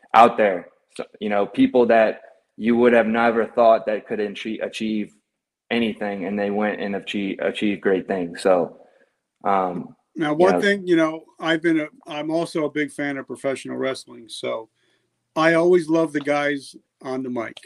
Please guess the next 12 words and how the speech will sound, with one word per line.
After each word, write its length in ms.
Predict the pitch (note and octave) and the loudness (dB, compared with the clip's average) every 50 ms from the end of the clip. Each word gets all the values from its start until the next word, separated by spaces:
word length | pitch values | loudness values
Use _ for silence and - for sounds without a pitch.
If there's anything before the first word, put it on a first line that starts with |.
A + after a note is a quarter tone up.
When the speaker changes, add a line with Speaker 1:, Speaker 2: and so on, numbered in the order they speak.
| _ _ _ _ _ _ _ _ _ _ _ _ - | _ _ _ _ _ _ _ _ _ _ _ _ -6
Speaker 2:
Now, 320 | A#3 D#3 C#3 C3+ C3+ C#3+ D3 | 0 2 2 2 2 2 0
like, 280 | C#3+ C3+ C3+ C3+ B2+ | 2 2 4 6 8
Speaker 1:
Yeah. 220 | A2 G2+ F#2+ E2 - - - _ _ - | 8 8 8 6 0 -10 -20 _ _ -6
Speaker 2:
you 120 | - D3+ C3+ | -4 -2 -2
know, 120 | C3 B2+ | -2 -2
I've 200 | C3+ C3+ C3 C#3 | -2 0 2 4
always 240 | C#3+ D3+ D#3 D3 C3 | 4 4 4 2 0
been 180 | C#3 D3 C#3+ | 0 0 0
a 60 | C#3+ C3+ | -2 -4
fan 320 | - D3 C#3+ C#3+ C#3+ C#3 | -4 -2 -2 -2 -2 -2
of 80 | C3+ C3 | -2 -4
McGregor 680 | C3 B2+ B2+ C3+ C#3 D3 C#3+ C#3 C#3+ C#3+ C#3+ C#3 | -4 -4 0 2 2 2 2 2 0 -2 -2 -4